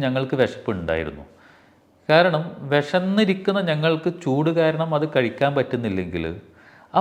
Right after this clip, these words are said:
പയ്യൻ അത് നിമിഷ നേരം കൊണ്ട് കഴിച്ചെങ്കിൽ അവൻ്റെ വിശപ്പെന്ന് പറയുന്നത് ഞങ്ങളുടെ വിശപ്പിനേക്കാളൊക്കെ എത്രയോ വലുതായിരിക്കില്ലേ? ശരിക്ക് നമുക്കൊന്ന് ഭക്ഷണം കഴിക്കുന്നത്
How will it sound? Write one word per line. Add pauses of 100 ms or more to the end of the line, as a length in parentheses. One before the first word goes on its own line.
പയ്യൻ
അത് (140)
നിമിഷ (180)
നേരം
കൊണ്ട് (140)
കഴിച്ചെങ്കിൽ (340)
അവൻ്റെ
വിശപ്പെന്ന്
പറയുന്നത് (580)
ഞങ്ങളുടെ
വിശപ്പിനേക്കാളൊക്കെ
എത്രയോ (160)
വലുതായിരിക്കില്ലേ? (1120)
ശരിക്ക് (240)
നമുക്കൊന്ന് (100)
ഭക്ഷണം
കഴിക്കുന്നത്